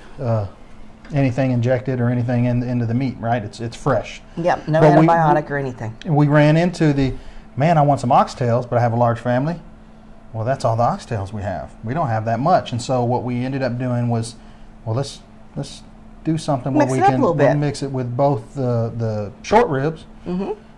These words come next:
Speaker 1: and the, and the oxtail." So that's kinda where that, that started. And it's real simple, very easy, but has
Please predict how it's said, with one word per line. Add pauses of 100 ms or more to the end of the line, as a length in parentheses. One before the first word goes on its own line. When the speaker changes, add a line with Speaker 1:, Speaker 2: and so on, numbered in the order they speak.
(260)
Speaker 1:
and
the,
and
the
oxtail."
So
that's
kinda
where
that,
that
started.
And (300)
it's
real
simple,
very
easy,
but
has